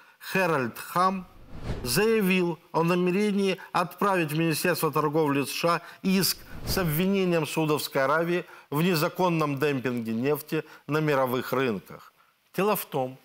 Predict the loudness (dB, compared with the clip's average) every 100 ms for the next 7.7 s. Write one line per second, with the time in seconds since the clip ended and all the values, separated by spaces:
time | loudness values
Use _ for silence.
0 | _ -6 -4 -2 -2 0 0 2 2 0
1 | -2 -6 -8 -4 -2 0 0 2 0 0
2 | -4 -6 -10 -20 -20 _ -2 0 0 -2
3 | 0 0 0 -2 0 0 0 0 -2 -2
4 | -4 -6 -2 -4 -4 -12 -20 _ _ _
5 | _ -2 0 2 0 0 -2 -2 -6 -4
6 | -4 -2 -6 -6 -16 _ _ -2 -2 0
7 | 2 2 -2 -4 -2 -2 -2